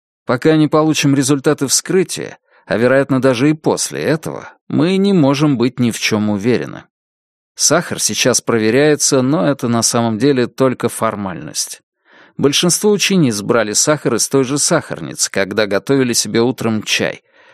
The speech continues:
и, по крайней мере, две из них успели отпить из своих чашек. Значит, на подозрение остаётся стакан с виски и горячий лимонный сок.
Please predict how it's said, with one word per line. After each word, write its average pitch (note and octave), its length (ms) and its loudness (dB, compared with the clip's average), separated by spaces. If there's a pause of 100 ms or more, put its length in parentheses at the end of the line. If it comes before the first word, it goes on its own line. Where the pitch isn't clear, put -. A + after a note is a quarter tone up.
(180)
и, F#2 100 -2
по C3 120 2
крайней D3 320 2
мере, C#3+ 240 4
две B2+ 280 2
из G2+ 180 -4
них C#3+ 260 0
успели C3+ 380 0
отпить B2+ 480 -2
из D#2+ 140 -4
своих F#2 380 -2
чашек. - 520 -4 (800)
Значит, G#2 600 0
на F3+ 80 2
подозрение E3 580 2
остаётся C#3 480 0
стакан A2+ 500 -2
с - 140 -2
виски C#3+ 380 0
и D#3 300 2
горячий D#3 600 0
лимонный F#2+ 520 0
сок. - 440 -6